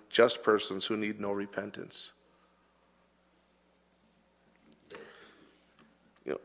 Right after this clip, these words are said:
having found the sheep, it says, Jesus, uh, he lays it on his shoulders and take it home, the, the, the shepherd. You know, the, the saved sheep enjoys a place of privilege and intimacy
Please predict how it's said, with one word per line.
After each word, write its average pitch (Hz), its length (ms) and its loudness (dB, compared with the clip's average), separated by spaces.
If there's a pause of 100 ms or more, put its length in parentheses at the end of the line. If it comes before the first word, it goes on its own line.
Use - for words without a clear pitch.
having 147 360 6
found 139 340 12
the 113 60 8
sheep, 135 400 4 (400)
it 117 100 -4
says, 107 540 6 (560)
Jesus, 117 440 4 (500)
uh, 98 280 8 (140)
he 123 80 2
lays 120 300 8
it 117 80 10
on 110 320 6 (100)
his 101 120 2
shoulders 113 680 8 (220)
and 101 100 -4
take 113 220 4
it 98 80 0
home, 110 320 2
the, 95 220 2 (100)
the, - 80 -2
the - 120 -4
shepherd. 98 480 4 (840)
You 127 120 2
know, 113 260 8 (460)
the, 120 160 12
the - 140 0
saved 165 400 10
sheep 170 460 6 (800)
enjoys 147 400 10
a 139 60 10
place 165 340 8
of 123 100 2
privilege 165 480 6
and 117 200 4
intimacy 131 720 2